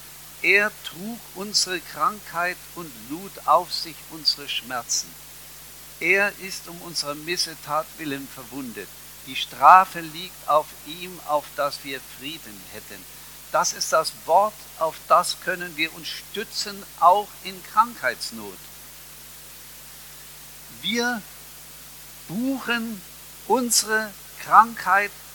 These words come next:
auf das Konto Jesu. Unsere Schmerzen, unsere Missetat und Sünde, genau wie wir mit der Sünde umgehen, so auch mit der Krankheit.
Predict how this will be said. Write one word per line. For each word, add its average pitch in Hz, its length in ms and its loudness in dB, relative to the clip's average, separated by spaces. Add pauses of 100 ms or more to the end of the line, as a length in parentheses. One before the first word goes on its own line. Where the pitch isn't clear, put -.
(140)
auf 180 320 10
das 170 240 0
Konto 185 480 -2
Jesu. 147 540 4 (2000)
Unsere 214 520 2
Schmerzen, 180 680 6 (400)
unsere 208 560 2 (280)
Missetat 180 760 2
und 156 160 -8
Sünde, 160 260 -4
genau 202 500 6
wie 208 140 -2
wir 190 140 2
mit 185 180 -2
der 185 140 0
Sünde 233 460 0
umgehen, 180 540 0
so 220 240 -2
auch 180 220 10
mit 185 220 -4
der 180 140 6
Krankheit. 160 680 6